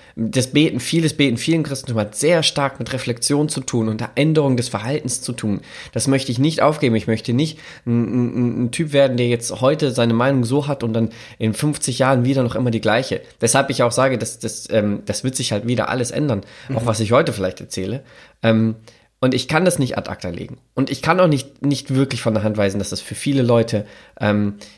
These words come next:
Speaker 1: die in, in sehr schwierigen Situationen sind, die in ihrer Kindheit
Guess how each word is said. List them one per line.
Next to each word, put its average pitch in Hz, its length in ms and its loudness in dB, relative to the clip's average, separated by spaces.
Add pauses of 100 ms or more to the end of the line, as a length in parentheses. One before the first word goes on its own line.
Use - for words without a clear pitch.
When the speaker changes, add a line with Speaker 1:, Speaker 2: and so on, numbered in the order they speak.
(140)
Speaker 1:
die 110 160 0
in, 98 260 -2
in 104 140 -4
sehr 143 160 2
schwierigen 131 340 0
Situationen 110 640 0
sind, 101 240 -2 (260)
die 110 220 0 (160)
in 107 160 2
ihrer 107 200 4
Kindheit 127 520 2